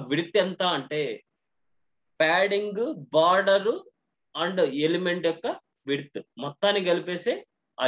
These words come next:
ఎలిమెంట్ విడ్త్ అవుతుంది మనకి. మార్జిన్ రాదు వీటిలోకి. ఒక ఎలిమెంట్ యొక్క టోటల్ విడ్త్ అంటే మనకి ఏంటంటే, ఈ బార్డర్, ప్యాడింగ్ and ఎలిమెంట్ వాల్యూ మొత్తాన్ని కలిపేసే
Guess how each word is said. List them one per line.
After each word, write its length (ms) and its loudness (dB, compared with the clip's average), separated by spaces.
ఎలిమెంట్ 400 0
విడ్త్ 300 -4
అవుతుంది 320 -2
మనకి. 280 -10
మార్జిన్ 480 2
రాదు 240 2
వీటిలోకి. 380 -8
ఒక 140 2
ఎలిమెంట్ 440 6
యొక్క 160 4
టోటల్ 560 4
విడ్త్ 260 -2
అంటే 240 0
మనకి 280 0
ఏంటంటే, 440 -2
ఈ 60 -2
బార్డర్, 400 0
ప్యాడింగ్ 480 0
and 180 -4
ఎలిమెంట్ 360 -2
వాల్యూ 340 -4
మొత్తాన్ని 340 -2
కలిపేసే 400 0